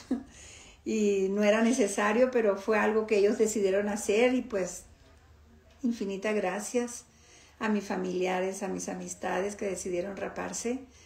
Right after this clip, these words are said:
para, para que yo sintiera que no estaba sola en este proceso y que ellos estaban ahí conmigo. Me mandaban los videos, me mandaban palabras muy bonitas de aliento, bendiciones y todo eso, y, y eso no tengo con qué pagárselos.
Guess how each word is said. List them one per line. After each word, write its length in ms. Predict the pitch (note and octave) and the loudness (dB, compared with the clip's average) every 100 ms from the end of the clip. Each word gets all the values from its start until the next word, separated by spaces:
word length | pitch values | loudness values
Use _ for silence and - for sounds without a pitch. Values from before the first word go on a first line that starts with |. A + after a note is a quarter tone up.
| - - | -16 -6
para, 580 | G#3 G3 F#3+ F3 - - - G#3+ - - | -4 -2 -4 -6 -10 -18 -10 -6 -4 0
para 240 | A3+ G3+ | 0 2
que 100 | G#3+ | 2
yo 140 | G#3+ G#3+ | 4 4
sintiera 480 | C4+ B3+ B3 A#3+ | 2 2 4 4
que 120 | A#3+ A3 | 4 2
no 60 | |
estaba 320 | G#3 - A3 | 0 -2 -2
sola 200 | A3+ G#3+ | 0 0
en 60 | G#3 | -2
este 180 | G#3 A3 | -4 -4
proceso 540 | G#3+ F#3+ G3+ A3 B3 | -4 -2 -2 -2 0
y 80 | A#3+ | -2
que 120 | G#3+ | -2
ellos 220 | G3 G#3 | -4 -4
estaban 360 | G#3 F#3 F3 F#3 | -6 -6 -6 -6
ahí 140 | F#3 | -8
conmigo. 680 | F3+ G3 F#3+ F#3+ G3+ A#3+ C4+ - | -6 -6 -4 -4 -4 -4 -6 -6
Me 100 | F#3+ | -4
mandaban 380 | F3 F3 F3+ | -4 -4 -6
los 160 | F#3 F3 | -6 -6
videos, 500 | F3 F3 F3+ G3 G3 - - - - - | -6 -2 0 0 -4 -10 -20 -20 -20 -8
me 100 | A3+ | -2
mandaban 400 | G#3+ G3+ G3 G3+ | 0 0 0 0
palabras 400 | G#3 G#3 F#3 G3 | 0 -2 0 -2
muy 160 | G3+ G3+ | -2 -2
bonitas 560 | F#3+ G3 F#3 F#3 G#3 G3 | -2 -2 -4 -4 -2 -2
de 100 | F3+ | -2
aliento, 720 | F3 E3+ F#3 F#3 G3+ G3+ F#3+ | -2 -6 -6 -6 -4 -4 -4
bendiciones 920 | G3+ G3 F#3 - F#3+ F3+ F#3+ G#3+ G#3+ - - - - | -2 -2 -4 -4 -2 -2 -2 -6 -8 -16 -20 -16 -8
y 120 | G#3 | -2
todo 320 | G3+ G#3 A3+ | 4 4 6
eso, 340 | A3+ A3+ B3 | 4 4 2
y, 120 | A#3 A3+ | 2 0
y 260 | - A3 | -2 2
eso 420 | A3+ A#3+ B3+ B3 - - - | 2 2 -6 -8 -12 -18 -8
no 220 | G#3+ G3+ | -6 -4
tengo 260 | F#3+ F#3+ | -6 -8
con 160 | F#3 F3+ | -10 -12
qué 100 | F3 | -12
pagárselos. 1000 | - D#3+ E3+ A3 A#3+ - - - - - | -12 -12 -10 -8 -6 -8 -12 -16 -18 -20